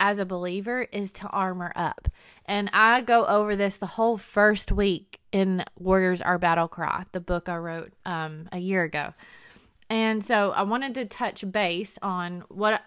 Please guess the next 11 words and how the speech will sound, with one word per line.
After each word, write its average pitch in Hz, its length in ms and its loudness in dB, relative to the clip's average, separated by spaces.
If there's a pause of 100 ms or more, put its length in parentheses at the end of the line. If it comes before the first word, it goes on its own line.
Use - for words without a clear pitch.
(140)
okay, 208 240 -2
I 190 140 2
just 233 240 -4
read 214 240 0
Ephesians 214 580 -4
six - 280 -8
thirteen. 170 560 -6 (400)
So 214 180 0
when 220 180 2
it 220 180 -2
says, 208 540 2